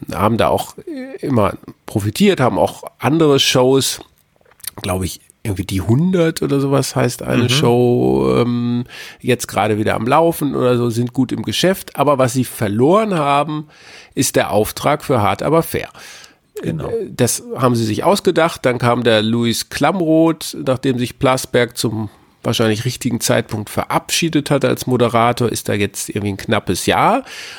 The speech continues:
Speaker 1: Und der Klamroth hat also quasi angefangen im Auftrag von, vom W D R und Ansager und Schnipselmann hat's gemacht. Und dann hat der Klamroth aber, und darüber sprechen die beiden jetzt,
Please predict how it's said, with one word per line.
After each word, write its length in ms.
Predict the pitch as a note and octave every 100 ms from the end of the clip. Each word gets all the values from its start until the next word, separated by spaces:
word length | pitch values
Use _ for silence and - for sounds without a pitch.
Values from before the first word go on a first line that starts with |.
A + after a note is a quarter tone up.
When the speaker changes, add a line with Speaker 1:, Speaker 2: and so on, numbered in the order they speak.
| -
Speaker 1:
Und 320 | - C3+ C3+
der 120 | B2 A#2
Klamroth 500 | A#2+ A#2+ D3+ E3 D#3
hat 140 | C#3
also 180 | B2 B2
quasi 360 | - A#2+ A2 -
angefangen 520 | A#2 E3+ D#3 C#3+ C#3
im 140 | A#2
Auftrag 520 | - C#3+ - C#3 C3
von, 320 | - B2+ A#2+ A2+ _ _ _ _ _ _ _ -
vom 280 | - A2
W 80 | A2+
D 200 | A2 G2
R 160 | B2 E3+
und 160 | D3
Ansager 480 | - C3+ C3 A#2+ A#2
und 140 | A2 G#2+
Schnipselmann 540 | C3 - C#3 C3 A#2
hat's 220 | A2 -
gemacht. 520 | - G2 D3+ - -
Und 120 | - B2
dann 140 | A#2+
hat 140 | C#3
der 300 | C#3 C3 - - _
Klamroth 500 | - B2+ D#3+ E3+ F#3
aber, 320 | D#3 D#3 D#3+ D3
und 220 | B2+ A2+ _
darüber 360 | - G#2 B2 A#2
sprechen 640 | - - - - E3+ C#3
die 100 | A2+
beiden 380 | A2 - C3 A#2
jetzt, 440 | A2+ B2+ - -